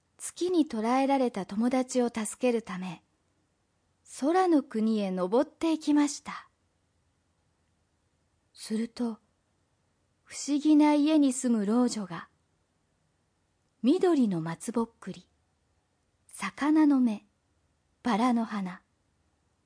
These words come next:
石のかけらを授けてくれました。ルーパンはその松ぼっくりを使って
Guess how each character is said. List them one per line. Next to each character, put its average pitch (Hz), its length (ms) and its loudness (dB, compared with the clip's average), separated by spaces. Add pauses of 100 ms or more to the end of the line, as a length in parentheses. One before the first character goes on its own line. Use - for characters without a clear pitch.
(140)
石 226 360 -6
の 339 140 0
か 311 160 -2
け 294 160 -4
ら 269 240 -2
を 262 100 -6 (640)
授 233 420 -6
け 247 120 -4
て 208 140 -8
く - 160 -16
れ 165 100 -12
ま 165 140 -12
し - 140 -18
た。 - 200 -20 (1800)
ル 269 180 2
ー - 20 -4
パ 220 220 -8
ン 185 120 -10
は 170 220 -12 (400)
そ 247 240 -6
の 269 140 4
松 269 300 0
ぼ 330 120 0
っ 320 40 0
く 285 180 -4
り 233 160 0
を 208 60 -4
使 - 260 -10
っ 220 40 -8
て 214 360 -10